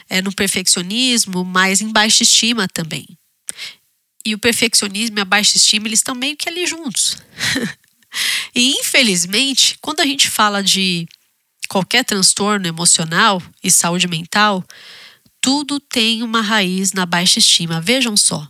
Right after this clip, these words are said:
Por que que eu falo tanto sobre o seu senso de merecimento e de valor? Porque tudo tem uma raiz na baixa estima, e a baixa estima é você não valorizar e não reconhecer quem você é.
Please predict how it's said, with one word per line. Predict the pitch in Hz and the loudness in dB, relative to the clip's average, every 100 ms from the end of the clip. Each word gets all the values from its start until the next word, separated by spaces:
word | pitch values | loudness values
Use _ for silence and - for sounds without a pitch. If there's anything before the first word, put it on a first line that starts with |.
| _ _ _ _ _ _ _ - | _ _ _ _ _ _ _ -6
Por | 381 | -4
que | - - | -2 -2
que | - | 0
eu | |
falo | 269 - 190 185 | 0 0 -2 -4
tanto | 214 202 | -4 -2
sobre | - - 196 196 | 0 2 2 0
o | |
seu | 208 | 2
senso | 202 202 196 | 2 2 0
de | 190 | 0
merecimento | 196 190 190 - 175 208 220 | 0 0 2 0 0 0 0
e | 185 | -2
de | |
valor? | 180 190 180 165 160 - - - - - - _ _ - | -2 -2 -2 -4 -8 -18 -20 -20 -20 -20 -20 _ _ -6
Porque | 269 - 294 | -4 -2 -2
tudo | - 269 - | -2 -6 -6
tem | - 277 | -4 -4
uma | 277 277 | -2 -2
raiz | 254 247 226 | 2 0 2
na | 220 | 2
baixa | 220 220 269 | 0 0 2
estima, | - - 226 214 | 2 2 0 -2
e | |
a | 196 | -2
baixa | 190 240 - | 0 0 0
estima | 226 - 262 262 240 | 0 0 -2 -2 -2
é | 240 | -2
você | 240 - - | 2 2 2
não | 240 269 285 | 0 -2 2
valorizar | 254 269 294 269 220 220 | 0 2 -4 0 2 0
e | 233 | 0
não | 240 | -2
reconhecer | 247 254 262 247 - 262 285 | -2 -2 -2 2 2 0 -2
quem | 247 | -6
você | 247 247 262 | -6 0 0
é. | 254 220 | 2 0